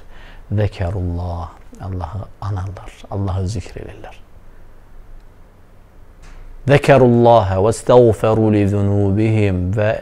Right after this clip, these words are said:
etdiyi günaha istiğfar edirlər, eləyərlər. "Və men yəğfiru zunube illallah",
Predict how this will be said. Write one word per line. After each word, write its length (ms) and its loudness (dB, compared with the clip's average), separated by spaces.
etdiyi 540 -4
günaha 480 -6
istiğfar 400 -12
edirlər, 280 -14
eləyərlər. 460 -2
"Və 100 6
men 140 8
yəğfiru 500 8
zunube 380 8
illallah", 800 4